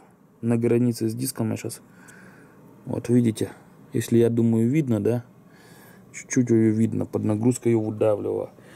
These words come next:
От этого, в принципе, я и при вываживании этого тайменя правильно принял решение, что не рисковать и не затягивать дальше, как бы,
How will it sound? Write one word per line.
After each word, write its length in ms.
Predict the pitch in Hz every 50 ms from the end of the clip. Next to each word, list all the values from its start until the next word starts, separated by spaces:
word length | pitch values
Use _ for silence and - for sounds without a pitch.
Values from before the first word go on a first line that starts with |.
| - - - - -
От 140 | 120 120
этого, 260 | 156 156 160 143 131 123
в 60 | 127
принципе, 440 | - 151 151 127 - 131 127 - 120
я 160 | 127 135 135
и 220 | 131 123 117 110 107 - -
при 100 | 127 120
вываживании 760 | 123 123 123 127 135 135 127 123 123 120 120 117 113 113 117
этого 280 | 117 117 110 110 113
тайменя 480 | - 120 120 123 131 139 139 131 120 110
правильно 540 | - - 123 123 123 123 120 113 113 110 104
принял 360 | - - 120 120 113 107 110
решение, 460 | 110 113 110 - - 135 131 123 113 104
что 300 | - - - 110 98 - - - - - - - - - - - - - - - - - - -
не 200 | - 120 120 123
рисковать 580 | 120 120 123 117 - - 131 131 139 143 131 -
и 60 | 120
не 180 | 113 117 117 110
затягивать 680 | 107 120 113 - - 135 131 127 123 117 107 98 - - - - _ _ _ - -
дальше, 420 | 113 113 120 123 120 113 - 113
как 260 | 104 - 113 110 107 104
бы, 160 | 107 104